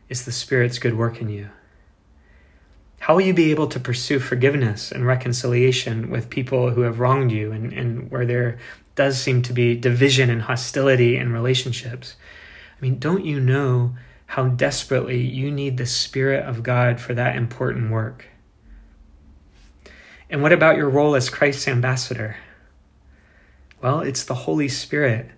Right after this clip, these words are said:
who equips us and empowers us to bear faithful witness to Jesus. We need the Holy Spirit, family. And God is not stingy. He's not withholding. He's eager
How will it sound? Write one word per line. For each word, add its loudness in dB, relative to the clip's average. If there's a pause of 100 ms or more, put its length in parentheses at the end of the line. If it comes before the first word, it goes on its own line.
(320)
who -2
equips -2
us -6 (160)
and -4
empowers 2
us -8
to 0
bear 0
faithful -4
witness -4
to -6
Jesus. -4 (1900)
We 0
need 4
the -2
Holy -2
Spirit, 0
family. -4 (1300)
And 2
God 4
is 0
not 0
stingy. -2 (640)
He's -2
not 2
withholding. -2 (460)
He's -6
eager 0